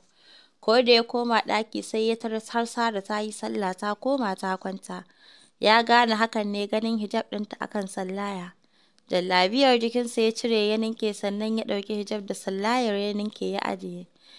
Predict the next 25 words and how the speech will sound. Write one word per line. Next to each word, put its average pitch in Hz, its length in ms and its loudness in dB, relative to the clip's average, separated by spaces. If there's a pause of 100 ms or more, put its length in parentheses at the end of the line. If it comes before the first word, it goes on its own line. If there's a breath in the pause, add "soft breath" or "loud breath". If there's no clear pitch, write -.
(240 loud breath)
Sannan 208 460 2
ya 240 80 2
hau 240 180 4
kan 240 220 0
gadon 214 340 0
ya 208 80 -2
jawo 208 340 0
Sara 208 400 -2
jikinsa. 185 580 -10 (560 soft breath)
Ya 233 120 4
ja 247 240 6
musu 254 280 0
bargo. 202 540 2 (640 soft breath)
Hamdala 294 440 6
ya 247 280 4
yi 247 80 2
jin 247 220 0
jikinta 226 640 0
ya 226 180 2
rage 226 240 0
zafin 208 460 -2
da 196 80 -4
ya 196 120 -2
ɗauka 214 440 -2
jiya, 185 360 -8